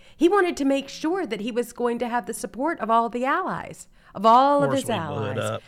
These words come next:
Speaker 1: Yes,
Speaker 2: I knew,
Speaker 1: we
Speaker 2: I knew the time,
Speaker 1: did.
Speaker 2: the second it was blown up, I knew it was
Speaker 1: Yes.
Speaker 2: us.
Speaker 1: Oh my gosh, absolutely. And there's, it just keeps going. You got a tanker that spills toxic chemicals after rolling over Arizona interstate, shuts down s-, for hours.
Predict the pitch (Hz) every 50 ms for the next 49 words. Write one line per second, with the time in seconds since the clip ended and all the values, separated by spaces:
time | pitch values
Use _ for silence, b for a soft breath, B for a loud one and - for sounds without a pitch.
0 | B B B 190 220 190 147 156 165 165 165 165 170 - 175 180 190 190 185 165
1 | - 107 - 170 170 175 - - 107 - - 139 131 - - - 175 160 165 170
2 | 170 143 143 139 151 160 170 175 180 196 175 131 - 110 104 - - 95 101 104
3 | 101 101 101 101 101 - - - _ _ _ _ - 160 143 107 101 - 110 107
4 | 107 113 110 - - - - 117 - - - 113 110 117 120 - - 123 117 107
5 | 113 - - B B B B B B B 226 240 254 247 247 233 262 220 208 254
6 | 247 - - 233 214 160 - - 226 220 226 202 165 175 185 185 180 160 - -
7 | 180 180 208 208 196 170 147 139 120 - - - 175 160 160 147 - - - -
8 | 123 139 143 165 165 - - 170 151 - - - 151 160 180 180 185 143 123 123
9 | 139 151 160 135 127 - 147 127 127 139 147 156 156 151 143 135 135 156 165 143
10 | 143 - - 135 143 151 151 143 123 143 139 147 151 147 139 - - - 151 156
11 | 165 175 160 - - - 131 123 131 143 - - - - 175 160 147 - - 165
12 | 151 147 147 151 - - - - - - _ _ _ _ _ _ - 151 120 -
13 | - _ - 127 139 143 160 156 131 117 110 110 143 196 190 - -